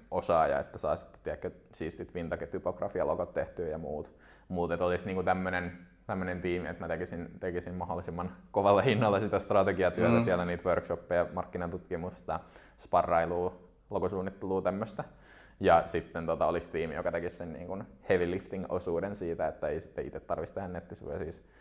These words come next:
Speaker 1: toinen asia, mitä mä tein junassa, oli se, että mä yritin saada paria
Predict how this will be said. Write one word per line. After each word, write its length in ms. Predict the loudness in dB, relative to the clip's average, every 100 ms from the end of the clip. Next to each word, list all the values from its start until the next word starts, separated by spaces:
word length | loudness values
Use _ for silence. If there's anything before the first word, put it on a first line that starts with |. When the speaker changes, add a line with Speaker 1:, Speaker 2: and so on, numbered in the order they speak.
| -16 6
Speaker 1:
toinen 260 | 6 8
asia, 200 | 6 4
mitä 140 | 4 4
mä 140 | 2
tein 220 | 0 0
junassa, 320 | 2 2 2 2
oli 140 | 2
se, 160 | 2 2
että 180 | 2
mä 200 | 0 0 -2 -14 -14 -2
yritin 400 | 0 2 0 -4 -8
saada 400 | 2 4 6 4 0 -20 _ -4
paria 340 | 4 4 6